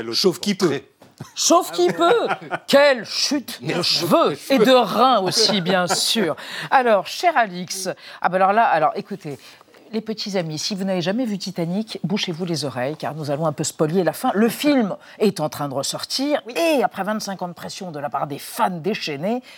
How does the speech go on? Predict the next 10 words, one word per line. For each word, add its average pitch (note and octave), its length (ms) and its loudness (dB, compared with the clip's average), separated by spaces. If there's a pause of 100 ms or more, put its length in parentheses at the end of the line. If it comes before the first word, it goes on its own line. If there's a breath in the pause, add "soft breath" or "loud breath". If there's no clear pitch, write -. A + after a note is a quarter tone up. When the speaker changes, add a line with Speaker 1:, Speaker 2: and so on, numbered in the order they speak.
(120 loud breath)
Speaker 2:
le F3 80 0
réalisateur F3 440 -2
et D#3 40 -8
scénariste D#3 420 -6
James F#3 160 0 (100)
Cameron D#3+ 480 0 (220 loud breath)
a F3+ 80 -2
voulu F3 200 -2
prouver E3+ 360 -4
que A3+ 260 0